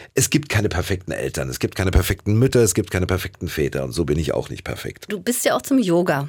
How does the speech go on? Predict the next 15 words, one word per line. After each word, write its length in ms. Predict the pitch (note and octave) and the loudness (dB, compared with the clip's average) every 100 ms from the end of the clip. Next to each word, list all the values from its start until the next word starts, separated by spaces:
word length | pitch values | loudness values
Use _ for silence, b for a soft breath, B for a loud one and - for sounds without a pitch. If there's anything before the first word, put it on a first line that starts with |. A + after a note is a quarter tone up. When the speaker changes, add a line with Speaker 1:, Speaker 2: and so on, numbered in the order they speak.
| - | -4
Speaker 2:
gekommen. 640 | E3+ F3 F#3 D3+ F#3+ B3+ | -6 -4 -4 -2 -2 -2
War 120 | F#3+ G#3 | 0 0
das 180 | C4+ | -2
so 80 | C#4 | -4
die 220 | C4 C4+ | -4 -6
Zeit, 380 | - A#3 A#3+ D4 | -4 -2 -2 -2
wo 40 | A#3+ | -4
du 120 | B3 | -4
gesagt 320 | A3+ A#3+ - | -4 -6 -4
hast, 200 | A#3 - | -6 -4
so, 140 | G3+ | -4
so 80 | A3 | -2
ein 100 | G#3 | -4
bisschen 300 | A3+ A#3 A3 | -4 -4 0
mehr, 440 | G#3 G#3+ G#3+ G#3+ | 2 2 2 0